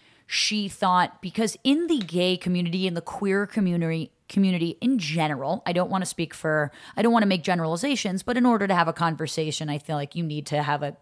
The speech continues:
a general working knowledge. I feel like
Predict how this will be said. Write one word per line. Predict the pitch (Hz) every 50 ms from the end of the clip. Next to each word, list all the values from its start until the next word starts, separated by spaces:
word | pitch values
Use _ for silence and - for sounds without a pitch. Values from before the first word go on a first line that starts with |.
| - _ _ _ -
a | - 233
general | 208 262 240 220 208 185 165
working | 160 165 160 160 - 151 160
knowledge. | 165 196 247 240 - 156 143 160 165 - - - - - - - - -
I | 175 180 196 233 277 277
feel | 220 - - 202 185 170 165 160 151 113 -
like | 170 175 165 156 156 156 - - - -